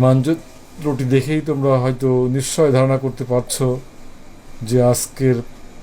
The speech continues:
পাঠ আমাদের কি হতে পারে। তোমরা কি বলতে পারবে আমাদের আজকের পাঠ কি? চলো দেখি আমাদের আজকের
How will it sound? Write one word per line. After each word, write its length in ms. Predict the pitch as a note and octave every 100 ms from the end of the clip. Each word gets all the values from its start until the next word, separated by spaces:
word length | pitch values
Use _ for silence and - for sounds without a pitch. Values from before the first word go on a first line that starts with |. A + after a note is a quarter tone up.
| - - - -
পাঠ 200 | B2 B2 B2+
আমাদের 260 | B2 A#2+ A#2
কি 120 | - E3+ C3+
হতে 180 | A#2+ G#2+
পারে। 180 | G2 F#2 - - - - - - - - - - - - - - - - -
তোমরা 180 | A#2+ C3
কি 60 | C#3+ C3+
বলতে 200 | C3 C#3
পারবে 240 | D#3 F3 C3 F#2 - - - - -
আমাদের 240 | A#2+ A#2+ A#2+ A#2+
আজকের 380 | - - C#3 C3 C3
পাঠ 200 | B2 A#2 - - - - - - - - - - - - - - - - - - - -
কি? 140 | D#3 D#3+ G#3+ - - - - - - - - - - - -
চলো 160 | F3 D#3+
দেখি 160 | C#3+ C#3+
আমাদের 200 | C3+ C3 B2+
আজকের 320 | A#2+ - C3+